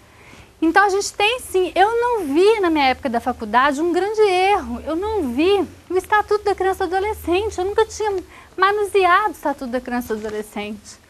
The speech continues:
Eu nunca tinha manuseado o Código Penal. E a gente precisa dele toda hora. Entendeu?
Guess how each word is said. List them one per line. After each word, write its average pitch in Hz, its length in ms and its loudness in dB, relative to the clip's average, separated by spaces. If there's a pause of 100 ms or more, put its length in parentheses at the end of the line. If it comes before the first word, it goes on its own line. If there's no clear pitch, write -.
(600)
Eu 381 160 6
nunca 415 580 2
tinha 453 500 -2
manuseado 381 560 2
o - 20 -2
Código 381 640 2
Penal. 285 540 0 (580)
E 359 80 4
a 427 80 8
gente 440 220 0
precisa 427 520 2
dele 381 200 0
toda 427 240 0
hora. 440 680 4 (1400)
Entendeu? 240 560 0